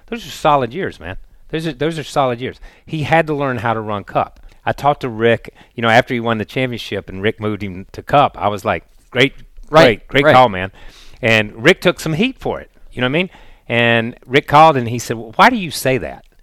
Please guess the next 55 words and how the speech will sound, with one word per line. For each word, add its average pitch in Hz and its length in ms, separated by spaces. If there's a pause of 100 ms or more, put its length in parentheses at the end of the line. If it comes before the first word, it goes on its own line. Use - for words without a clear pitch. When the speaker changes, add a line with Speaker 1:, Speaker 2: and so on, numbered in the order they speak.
(120)
Speaker 1:
You 123 100
know, 117 100
why 170 260
are, 165 200
why 135 220
are 180 140
you, 143 120
why 127 140
do 165 60
you 170 100
think 147 220
it's 139 160
a - 20
good 110 220
call?" 139 220
And 95 140
I, 107 120
and, 107 200 (300)
and 123 140
I 123 60
go 143 260
back 135 360
to, 107 380 (380)
and, 113 200
and 110 180
I 117 40
told 135 240
Rick, 139 180
I 101 60
said, 104 180
"I'm 104 180
gonna 113 120
give 131 140
you 131 80
the 127 80
Richard 127 280
Petty 113 260
theory." 73 360 (600)
If - 120
you're 123 40
gonna 120 140
be 135 80
a 127 60
Cup - 220
driver, 147 300
go 117 160
race 117 220
Cup. - 320 (760)
Okay? 123 300
That's - 200
where 160 80
you're 147 100
gonna 156 200
learn. 156 220
Speaker 2:
Yeah. 107 160